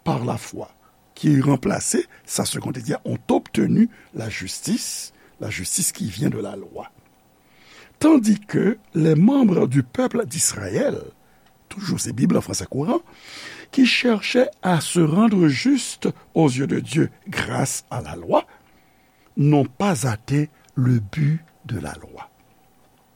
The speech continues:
Nous lirons l'autre texte encore, c'était Romains dix, versets cinq à dix.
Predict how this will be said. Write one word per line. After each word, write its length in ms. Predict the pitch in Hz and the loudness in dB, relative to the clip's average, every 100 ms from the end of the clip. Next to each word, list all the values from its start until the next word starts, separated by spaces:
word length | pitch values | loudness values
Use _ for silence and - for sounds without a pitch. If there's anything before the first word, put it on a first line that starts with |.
| _ - _ _ _ _ - _ - | _ -20 _ _ _ _ -20 _ -2
Nous 140 | 131 | 0
lirons 320 | 117 135 131 | 4 4 4
l'autre 220 | 131 - - | 2 0 -2
texte 380 | 185 254 - - | -2 -2 -6 -10
encore, 420 | 101 - 123 208 _ _ _ _ _ _ | -12 -8 -8 -8 _ _ _ _ _ _
c'était 480 | - 135 127 - - - | -12 -10 -8 -8 -10 -12
Romains 460 | - 107 131 123 | -10 -4 2 2
dix, 460 | 113 - 180 - - | 0 -2 -2 -2 -6
versets 280 | - - 98 | -10 -14 -14
cinq 560 | 90 - 165 175 175 - _ _ _ _ _ _ _ | -12 -6 -4 -4 -8 -20 _ _ _ _ _ _ _
à 140 | - 107 | -8 -2
dix. 600 | 131 240 - - - | 2 2 2 -2 -6